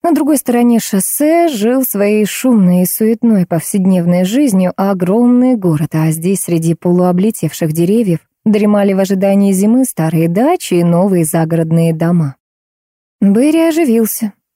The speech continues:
Он то и дело забегал вперед, натягивая поводок, принюхивался к каждому столбу и тихонько повизгивал, радуясь неожиданной прогулке.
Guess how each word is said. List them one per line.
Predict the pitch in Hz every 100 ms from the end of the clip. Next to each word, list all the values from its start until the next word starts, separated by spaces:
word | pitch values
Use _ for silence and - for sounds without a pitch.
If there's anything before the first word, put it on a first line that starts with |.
| _
Он | 208 202 190
то | 202
и | 196
дело | 190 185
забегал | 180 190 190 180 165
вперед, | - 170 190 294
натягивая | 190 190 208 185 180 185
поводок, | 175 175 180 170 160 -
принюхивался | 180 196 254 - 165 160 -
к | -
каждому | 165 160 165 160
столбу | - 165 170 240 226
и | 180
тихонько | - 190 202 196 190
повизгивал, | 202 196 190 165 170 165 165
радуясь | 180 202 165 160 196
неожиданной | 180 180 180 175 180 180
прогулке. | 185 190 180 160 156 170